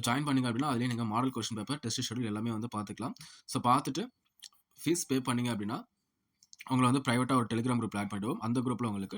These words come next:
டெஸ்ட் பேட்ச் வந்து நடக்கும். So, டெஸ்ட் பேட்ச் பத்தி வேற ஏதாச்சும் உங்களுக்கு டவுட் இருக்கு அப்படின்னா,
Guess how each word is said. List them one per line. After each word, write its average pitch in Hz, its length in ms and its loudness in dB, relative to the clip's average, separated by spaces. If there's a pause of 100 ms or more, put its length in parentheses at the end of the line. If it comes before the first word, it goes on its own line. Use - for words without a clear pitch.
டெஸ்ட் 113 240 -2
பேட்ச் 104 180 -2
வந்து 101 160 -2
நடக்கும். 101 280 -6 (400)
So, 131 140 0
டெஸ்ட் 120 260 2
பேட்ச் 156 220 2
பத்தி 131 160 0
வேற 139 100 2
ஏதாச்சும் 120 180 0
உங்களுக்கு 113 200 0
டவுட் 117 160 0
இருக்கு 110 160 -2
அப்படின்னா, 101 200 -2